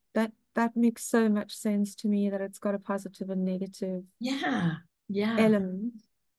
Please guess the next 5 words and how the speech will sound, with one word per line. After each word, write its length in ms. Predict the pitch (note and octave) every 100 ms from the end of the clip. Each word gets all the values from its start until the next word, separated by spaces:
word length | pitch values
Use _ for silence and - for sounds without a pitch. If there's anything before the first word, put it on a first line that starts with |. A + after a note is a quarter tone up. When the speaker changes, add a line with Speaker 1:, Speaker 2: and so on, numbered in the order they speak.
| _ _ _ _ _ -
Speaker 1:
And 500 | G3 G3 G3 G3 F#3+ G3+
yeah, 220 | A3 G3 F#3
I'm 140 | A3
very 200 | A3 A3+
much, 600 | A3+ A3 - - - -